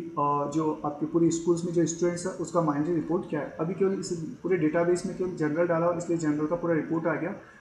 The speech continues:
अगर इसके अंदर और भी ज़्यादा minority होती उनका report भी आपके सामने display हो जाता है। Next report की हम बात करते हैं यहाँ पे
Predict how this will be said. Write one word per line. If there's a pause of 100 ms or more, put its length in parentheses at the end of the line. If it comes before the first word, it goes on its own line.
(120)
अगर
इसके
अंदर
और
भी
ज़्यादा
minority
होती
उनका
report
भी
आपके
सामने
display (580)
हो
जाता
है। (680)
Next
report
की
हम
बात
करते
हैं
यहाँ
पे